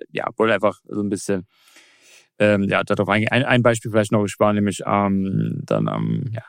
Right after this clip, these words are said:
a-, a-, an einem der nächsten Tage war ich am Urban Air Mobility Center. Da hatte ich mir ein bisschen mehr von versprochen, aber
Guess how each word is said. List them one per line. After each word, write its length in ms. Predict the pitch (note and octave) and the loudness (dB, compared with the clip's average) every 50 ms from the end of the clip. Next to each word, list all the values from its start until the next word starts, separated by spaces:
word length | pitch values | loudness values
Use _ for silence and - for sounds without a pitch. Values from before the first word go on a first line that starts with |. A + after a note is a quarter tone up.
| - - | -12 -6
a-, 120 | - - | -4 -4
a-, 420 | - A2 A#2+ B2 - - - B2 B2+ | -4 -4 -4 -6 -6 -4 -4 -2 0
an 120 | B2 A#2+ | 2 2
einem 120 | A#2+ A#2 A2+ | 2 4 2
der 100 | A2+ A#2 | 4 2
nächsten 300 | A#2+ A#2+ - - - A2 | 2 2 0 -4 -2 0
Tage 340 | A#2+ A#2 A2 G#2+ A2 G#2 | 2 2 2 0 0 0
war 160 | G#2 G#2+ G#2+ G#2+ | 2 2 2 2
ich 200 | G#2 - - - _ _ _ | -2 -6 -10 -14 _ _ _
am 480 | - A2 A2 A2 G#2+ G#2 G#2 G2+ G#2 A2+ - _ _ _ _ _ _ | -4 -2 -2 -2 -2 -2 -4 -4 -6 -8 -10 _ _ _ _ _ _
Urban 480 | - C3 C3+ D3 D#3 D3 D3+ D#3+ D#3 D#3 - _ | 4 4 6 4 4 2 0 0 -2 -2 -4 _
Air 180 | B2+ B2 B2+ | 0 2 2
Mobility 640 | C3+ C3+ B2+ A#2+ G#2+ A#2+ C3 D3+ D#3+ D3+ - - G#2 | 2 2 0 0 2 2 4 4 2 0 -2 -4 -6
Center. 540 | G2+ - - G2+ G#2 G2+ A#2 B2+ B2+ C3 D3+ _ _ _ _ _ _ - | -6 -4 -4 -4 -4 0 2 2 2 2 -2 _ _ _ _ _ _ -8
Da 160 | - - - | -6 -2 0
hatte 120 | A#2+ C3 | 0 0
ich 100 | B2 - | 2 2
mir 80 | B2+ B2 | 2 2
ein 60 | A2+ | 4
bisschen 260 | B2 B2 - - A2 | 4 2 2 0 0
mehr 180 | G#2 A2 A#2 A#2 | 2 2 2 0
von 220 | - - A#2 G#2+ | 0 -2 -4 -2
versprochen, 540 | - G#2+ F#2+ - - - A#2 A2+ C3 B2+ A2+ | -2 -4 -4 -2 0 0 2 2 2 0 0
aber 320 | - A2 G#2+ A2 A2 G#2+ | 0 2 2 4 2 2